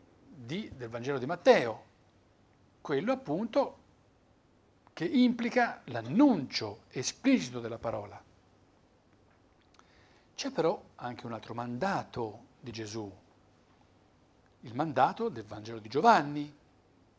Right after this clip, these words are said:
il mandato giovanneo, che appare evidente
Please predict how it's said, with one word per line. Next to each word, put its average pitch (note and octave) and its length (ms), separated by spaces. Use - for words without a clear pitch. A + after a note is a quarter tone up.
il A#2+ 120
mandato A#2 320
giovanneo, C3+ 720
che - 320
appare D3+ 440
evidente G#3 680